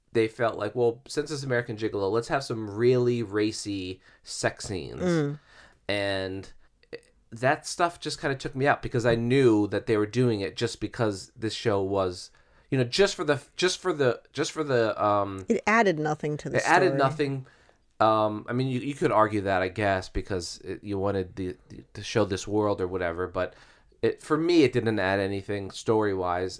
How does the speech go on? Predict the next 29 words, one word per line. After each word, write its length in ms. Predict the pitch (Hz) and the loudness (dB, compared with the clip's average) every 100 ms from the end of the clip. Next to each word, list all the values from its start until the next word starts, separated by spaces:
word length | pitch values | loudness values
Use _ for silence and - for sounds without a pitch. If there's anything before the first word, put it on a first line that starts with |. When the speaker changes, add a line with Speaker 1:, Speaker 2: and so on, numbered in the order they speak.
| - | -10
Speaker 1:
and 480 | 104 98 98 98 - - - - | -4 -2 -2 -6 -16 -20 -10 2
I, 120 | 120 117 | 2 2
I 60 | |
felt 320 | 120 170 185 - | 0 4 4 6
like 320 | 139 135 - - | 2 2 -12 -4
they 160 | 123 | 2
were 100 | 113 | 2
trying 280 | - 151 151 | 2 2 2
to 80 | 143 | 0
tell 240 | 139 135 | 2 2
this 220 | 120 113 - | 4 -2 -4
crime 380 | - 107 107 | 2 2 2
story, 520 | 127 - 127 139 139 - | -2 -4 0 2 0 -2
and 120 | 117 | 0
then 120 | 117 | 2
they 100 | 117 | 2
just 180 | 123 123 | 0 -2
had 140 | 147 | -2
to 60 | 113 | -2
keep 280 | - 131 120 | -6 -8 -4
wedging 480 | 110 117 117 123 110 | 4 4 4 0 2
all 120 | 107 | 2
this 180 | 110 113 | 2 -2
American 440 | 104 104 101 101 | -2 -2 -2 -4
Gigolo 380 | 95 104 104 98 | -4 0 0 0
stuff 300 | - 101 - | 0 -4 -2
into 380 | 87 104 135 131 | -6 -2 0 0
it, 140 | 147 | 0
Speaker 2:
Mm-hmm. 180 | 175 | -4